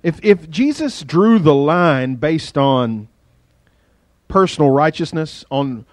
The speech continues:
personal qualifications, nobody would make the team. All of us start out alienated from God, separated from God.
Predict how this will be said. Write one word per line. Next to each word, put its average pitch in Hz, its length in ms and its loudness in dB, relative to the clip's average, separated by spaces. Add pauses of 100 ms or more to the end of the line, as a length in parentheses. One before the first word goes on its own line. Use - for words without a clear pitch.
(220)
personal 175 400 0
qualifications, 156 960 -4
nobody 160 380 0
would 135 160 2
make 135 240 -6
the 117 80 -8
team. 123 460 -6 (1600)
All 180 240 4
of 165 80 0
us 156 100 -2
start 156 260 -2
out 147 220 -2
alienated 127 580 -4
from 107 180 -12
God, 101 360 -8
separated 131 500 -4
from 120 140 -8
God. 113 240 -6